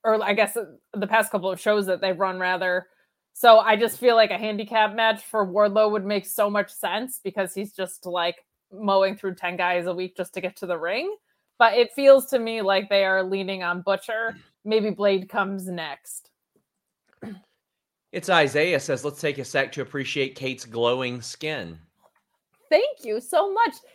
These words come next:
Speaker 1: It's the lighting in my office more than my skin. It's great selfie lighting.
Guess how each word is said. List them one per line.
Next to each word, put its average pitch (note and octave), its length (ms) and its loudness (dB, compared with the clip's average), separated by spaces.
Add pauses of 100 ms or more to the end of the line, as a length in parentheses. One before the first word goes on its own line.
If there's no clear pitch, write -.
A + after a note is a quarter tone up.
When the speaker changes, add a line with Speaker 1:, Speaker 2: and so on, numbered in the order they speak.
(140)
Speaker 1:
It's C#4+ 180 -6
the D#4 140 4
lighting F4+ 480 2
in F#4 120 -4
my C#4 240 0
office G#3+ 580 -2
more A3+ 220 -6
than G#3+ 160 -8
my F#3 160 -4
skin. C4 480 -8
It's G3 200 -8
great A#3+ 440 0
selfie F#3 460 -4
lighting. A3+ 420 -10